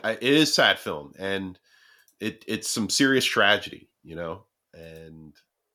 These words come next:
I think it's on, sort of on a, a, a sadder end of Planes, Trains, and Automobiles. Like, that's how I would describe this movie.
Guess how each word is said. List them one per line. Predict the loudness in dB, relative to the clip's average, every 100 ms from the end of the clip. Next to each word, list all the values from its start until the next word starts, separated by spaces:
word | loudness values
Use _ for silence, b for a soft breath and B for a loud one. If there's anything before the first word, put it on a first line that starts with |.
| _ _ _ -2
I | -2
think | 0 -4 -4
it's | -2
on, | -2 -4 -12
sort | -12 -8 -4 -4
of | -2
on | -2 -2 -6 _ _ _ _ _ _ _ _
a, | -8 -8 -8
a, | -14 -14 -14
a | -10
sadder | -6 -2 2 2 0 -2
end | -2 -4 -4 -8 -12 -8
of | -8 -8
Planes, | -8 -6 -4
Trains, | -6 -4 -4 -2 -2
and |
Automobiles. | 0 2 2 2 2 2 -4 -16 _ _ _ _
Like, | -6 6
that's | 6 6
how | 2 4
I | 4
would | 2
describe | -2 -2 0 2
this | 0 -2
movie. | -2 -2 -4